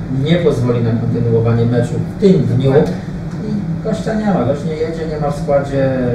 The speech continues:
Sejfudinowa czy Doyla, a, a mecz poszedł, koniec, już tego już nie odwrócisz tej sytuacji, e, to rozstrzyga o losach całego sezonu.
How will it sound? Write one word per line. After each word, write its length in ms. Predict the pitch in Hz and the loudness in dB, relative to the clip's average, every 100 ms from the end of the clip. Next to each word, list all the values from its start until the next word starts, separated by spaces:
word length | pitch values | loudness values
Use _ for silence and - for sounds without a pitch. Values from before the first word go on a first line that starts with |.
| 117 - - - - - - - - | -2 -2 -4 -2 -2 -2 -4 -4 -4
Sejfudinowa 680 | 233 - 247 110 113 - - | -4 -2 -2 0 0 0 -2
czy 160 | - | -4
Doyla, 640 | - 113 120 123 135 - - - - - - 170 165 | -2 2 2 2 2 0 -2 -8 -8 -8 -6 -6 -4
a, 40 | |
a 380 | 151 147 - 160 | -4 -6 -4 -4
mecz 80 | 160 - - - - - | -4 -6 -8 -8 -8 -6
poszedł, 340 | 180 180 135 117 | -2 0 0 -2
koniec, 280 | - 156 117 - | -4 -2 -4 -4
już 60 | - | -6
tego 160 | - | -6
już 80 | 135 - | -6 -6
nie 80 | 135 | -4
odwrócisz 380 | 127 151 - - | -4 -4 -6 -8
tej 80 | 139 | -8
sytuacji, 680 | 147 131 127 131 131 135 | -8 -6 -4 -4 -4 -6
e, 1700 | 139 135 - - - 165 - 254 254 254 254 254 254 - - - - | -6 -6 -8 -10 -8 -6 -4 -4 -2 -2 -2 -4 -6 -6 -6 -8 -6
to 100 | 139 | -2
rozstrzyga 460 | 135 135 - 135 135 127 131 | -2 -2 -4 -6 -2 -4 -2
o 40 | |
losach 360 | 131 131 269 - | -4 -4 -4 -4
całego 340 | - 135 135 262 127 254 254 - | -2 -2 0 0 0 -2 -4 -4
sezonu. 440 | 143 139 131 - | 0 2 2 2